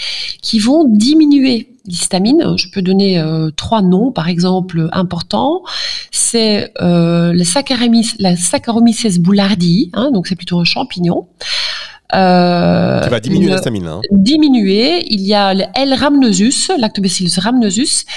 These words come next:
Speaker 1: Lactobacillus plantarum, et un qui est intéressant, c'est l'Akkermansia. Parce que l'Akkermansia, il va aussi, euh, travailler très fort sur la perméabilité de l'intestin.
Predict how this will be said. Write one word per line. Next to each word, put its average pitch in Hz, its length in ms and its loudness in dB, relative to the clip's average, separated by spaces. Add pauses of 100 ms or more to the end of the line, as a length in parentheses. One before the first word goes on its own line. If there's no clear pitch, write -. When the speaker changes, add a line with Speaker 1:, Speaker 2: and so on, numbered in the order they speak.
(320)
Speaker 1:
Lactobacillus 202 920 -4
plantarum, 277 720 0 (500)
et 285 320 0
un 247 140 0
qui 240 100 -6
est 220 80 -4
intéressant, 202 460 0
c'est 262 100 -2
l'Akkermansia. 220 720 -2 (380)
Parce - 140 -14
que - 80 -4
l'Akkermansia, 196 720 0
il 208 100 -4
va 180 140 0
aussi, 254 560 -2 (240)
euh, 170 180 0
travailler 185 420 -2
très - 220 -2
fort 269 320 0
sur 247 200 -6
la 208 180 2
perméabilité 202 520 -2
de 196 80 -2
l'intestin. 180 540 -4